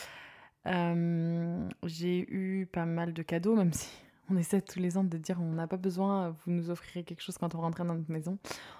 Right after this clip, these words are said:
On a toujours pas mal de choses. En l'occurrence, j'ai eu un pantalon de, un pantalon de, euh, pour la rénovation, tout simplement. Enfin, un pantalon de travail, quoi.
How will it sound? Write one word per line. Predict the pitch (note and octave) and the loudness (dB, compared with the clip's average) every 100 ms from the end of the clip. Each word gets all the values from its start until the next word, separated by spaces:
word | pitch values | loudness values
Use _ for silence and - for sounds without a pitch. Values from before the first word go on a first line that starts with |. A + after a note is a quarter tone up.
| - | -4
On | E3 | -2
a | |
toujours | - G3 | 0 -2
pas | - | 0
mal | E3+ D#3+ | -2 -2
de | D#3+ | -2
choses. | F#3+ F3+ | -2 0
En | E3+ | 0
l'occurrence, | E3 D#3 F#3+ G3 | -2 0 -2 0
j'ai | E3+ | -2
eu | |
un | E3+ | -2
pantalon | D#3 G#3+ G#3 F3+ F#3+ | -2 -4 -2 0 0
de, | F#3 D#3+ D#3+ E3 - - _ _ _ _ _ - - | 0 0 -4 -6 -12 -20 _ _ _ _ _ -14 -2
un | E3+ | 0
pantalon | D#3+ F#3+ F#3 F3+ G3+ A3+ | 4 2 4 6 8 8
de, | G#3 D#3+ F3+ F#3+ G3+ G#3 G#3 G#3 - | 8 4 2 6 6 6 6 4 0
euh, | E3+ D#3+ E3 E3 E3+ E3+ - - | 0 0 0 0 0 -2 -4 0
pour | E3 | 4
la | D#3 | 8
rénovation, | F3+ G3+ D#3+ D3+ E3+ - _ - | 10 10 8 2 -4 -8 _ -10
tout | E3+ | -2
simplement. | D#3+ D#3+ D#3 | 0 2 2
Enfin, | D#3+ D3+ D3+ | 4 4 2
un | D#3 | 0
pantalon | D#3+ E3 D#3+ D#3+ | -2 -2 0 -2
de | |
travail, | D#3 D#3 D#3+ | -2 -2 -2
quoi. | - - | -4 -12